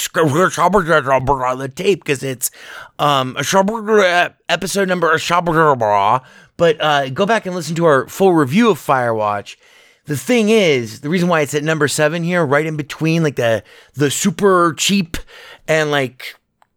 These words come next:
you know, maybe you just wanna grab this and, like, you know, super awesome triple A or, like, whatever, or, like, just the qualitatively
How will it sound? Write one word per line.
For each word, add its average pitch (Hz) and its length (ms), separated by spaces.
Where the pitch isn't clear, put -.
you 165 100
know, 127 400
maybe 160 300
you 170 80
just 151 160
wanna 151 280
grab 131 320
this 170 380
and, 123 480
like, 113 360
you 135 140
know, 110 360
super 151 840
awesome 143 800
triple 151 380
A 139 280
or, 127 220
like, 117 220
whatever, 123 440
or, 113 40
like, 110 160
just - 240
the 95 80
qualitatively 113 920